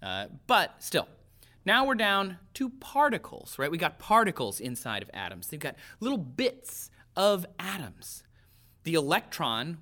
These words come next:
was the first one of those to be discovered. Main squeeze J J Thomson discovered the electron in eighteen ninety-seven, not actually that long ago. Then protons were discovered in nineteen eleven in a paper by Bo Ernest Rutherford,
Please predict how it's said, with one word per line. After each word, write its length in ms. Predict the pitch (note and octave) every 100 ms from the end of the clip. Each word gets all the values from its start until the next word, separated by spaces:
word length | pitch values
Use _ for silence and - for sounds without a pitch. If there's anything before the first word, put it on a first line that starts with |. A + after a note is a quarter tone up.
| C#3
was 100 | B2+
the 100 | C#3
first 300 | D#3+ D3 D#3
one 140 | C3
of 80 | A2+
those 200 | D3 F3
to 80 | C#3
be 80 | A#2+
discovered. 480 | G#2+ - G2+ C3+ D#3
Main 240 | C#3+ B2+
squeeze 320 | - C#3+ B2+
J 180 | B2+ B2+
J 140 | B2
Thomson 420 | A2+ - G3 - A3
discovered 480 | F3+ - G3+ F#3+
the 80 | F3
electron 480 | E3 F3 F#3+ - F#3+
in 80 | E3+
eighteen 320 | E3+ - D3+
ninety-seven, 640 | C#3+ B2+ A#2 - G#3 F#3+
not 220 | E3 E3 -
actually 380 | A#3 A#3 C3 A2
that 260 | B2 D3+
long 280 | G2 A2 F3+
ago. 340 | G2 F#2 E2+ A2 - -
Then 280 | F#3+ A3 F#3+ -
protons 640 | - B3+ D#4+ G3+ D3+ C3+
were 80 | C3+
discovered 380 | B2 - A#2 A#2+
in 100 | A#2+
nineteen 340 | B2+ B2 C3+
eleven 380 | A#2+ C3+ E3 A3
in 80 | C3+
a 40 |
paper 440 | - F3+ F3+ F#3+ F3 - -
by 140 | D3
Bo 300 | C#3 E3 E3
Ernest 320 | D3+ D3+ C3+ D#3
Rutherford, 680 | D#3 G#3+ A3 A3 A3+ A3